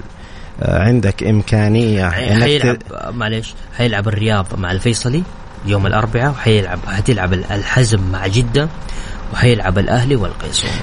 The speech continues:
Speaker 1: لك أن تتخيل لما يكون في فرصة لرفع مشاهدات دوري يلو،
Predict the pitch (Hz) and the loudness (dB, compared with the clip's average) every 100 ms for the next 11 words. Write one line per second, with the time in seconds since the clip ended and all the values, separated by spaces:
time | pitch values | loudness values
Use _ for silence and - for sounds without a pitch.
0 | - 123 135 123 117 - - 123 110 104 | 4 4 4 2 2 0 2 4 4 2
1 | 101 - 110 - 107 117 107 - 82 90 | 0 0 0 2 0 0 0 0 -2 2
2 | 98 104 95 95 - 95 98 101 92 - | 2 2 2 2 2 2 4 2 2 -2
3 | - 101 95 87 90 92 110 131 | 0 2 2 2 2 4 4 2